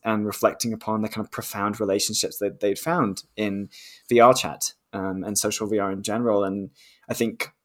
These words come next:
at that time I was studying film and also was playing a lot of games and had a, you know, close connection with online communities myself personally. And it just, um, you know, brought a lot of, um, interest and excitement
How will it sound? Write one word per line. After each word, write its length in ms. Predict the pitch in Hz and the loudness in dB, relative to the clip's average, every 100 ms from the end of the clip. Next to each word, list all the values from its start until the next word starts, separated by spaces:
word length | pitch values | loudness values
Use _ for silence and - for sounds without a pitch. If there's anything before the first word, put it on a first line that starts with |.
| - | -4
at 100 | 120 | 4
that 180 | 117 110 | 4 4
time 340 | - 117 120 | 2 4 4
I 40 | 110 | 4
was 140 | 104 | 2
studying 380 | - 117 113 107 | 4 4 4 0
film 640 | - 113 113 113 120 127 - | 0 4 6 4 2 -4 -8
and 540 | 104 104 104 101 104 - - - - - _ _ _ - | -2 0 0 -2 -4 -8 -16 -20 -20 -20 _ _ _ 0
also 300 | 131 117 110 | 2 6 4
was 100 | 107 | 4
playing 260 | - 113 | 4 4
a 40 | 110 | 4
lot 80 | 95 | 0
of 120 | - | 4
games 360 | 143 143 143 | 6 6 6
and 100 | 123 | 4
had 360 | 104 107 107 - - | 4 2 2 0 -6
a, 400 | 101 101 101 95 | -2 2 4 2
you 100 | 113 | -2
know, 120 | 98 | -6
close 360 | 98 - 107 104 | -6 0 2 2
connection 460 | - 101 - - 101 | -2 -6 -4 -4 -2
with 260 | 98 - - | -4 -6 -6
online 300 | 113 104 107 | -2 -2 -2
communities 560 | 104 110 107 - 107 | -2 -2 0 0 -2
myself 400 | 104 98 104 104 | -4 0 2 2
personally. 520 | - 143 151 113 101 98 | 4 4 4 0 -2 -2
And 80 | |
it 80 | 95 | -4
just, 320 | - 95 - - - - - | -2 -2 -4 -10 -20 -20 -10
um, 500 | 98 95 95 92 90 - | -8 -6 -8 -10 -14 -14
you 80 | 98 | -10
know, 140 | 92 | -10
brought 340 | - 110 101 - | -2 2 2 0
a 40 | 98 | -2
lot 180 | 104 - | -2 -2
of, 340 | 101 101 90 - _ - - _ - | -4 -6 -6 -14 _ -20 -20 _ -12
um, 360 | 98 92 90 90 | -8 -6 -8 -6
interest 440 | 113 107 95 - | -4 -2 -2 -2
and 60 | 92 | -4
excitement 540 | 87 - 92 95 76 | -4 -2 -2 -6 -8